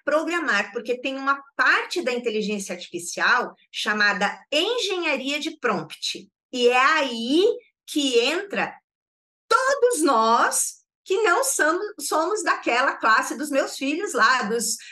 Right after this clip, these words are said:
programadores sêniores, engenheiros de software e blá, blá, blá. Não, não sou, não quero ir pra esse mundo. E aí eu comecei, aí, tá vendo? Aí a gente, você vai co-, conhecendo as expressões da área.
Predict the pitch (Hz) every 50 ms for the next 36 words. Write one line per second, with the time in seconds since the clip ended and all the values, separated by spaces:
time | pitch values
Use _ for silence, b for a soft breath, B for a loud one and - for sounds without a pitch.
0 | B B B 254 262 269 269 269 269 277 262 220 254 269 269 269 262 - - -
1 | - 202 214 247 285 294 277 262 240 240 226 214 226 208 196 247 247 220 226 247
2 | 233 226 226 233 254 262 240 247 240 202 190 202 226 - - - - 196 196 208
3 | 233 240 240 240 - - 214 214 220 214 190 208 220 220 208 214 208 202 190 196
4 | 208 220 226 233 247 254 254 262 254 262 254 233 196 196 214 254 311 415 - -
5 | - 277 302 330 330 320 330 392 453 - - 285 240 240 254 277 285 277 269 277
6 | 277 269 285 285 - 349 302 240 196 165 147 143 - - _ _ _ _ _ _
7 | _ B B B B B B 320 403 427 392 359 320 311 320 339 339 - 359 330
8 | 330 339 359 339 - - - 294 - 240 254 269 285 320 359 359 - - 285 262
9 | 294 349 311 262 226 220 226 262 302 311 302 320 330 294 214 220 302 294 - 302
10 | 269 294 294 294 294 - - 311 330 339 320 - - 196 - 302 320 311 302 294
11 | 294 - - 302 302 320 320 320 311 277 302 330 311 - - - 359 359 349 -
12 | - 285 277 277 262 220 226 233 202 180 165 160 160 160 -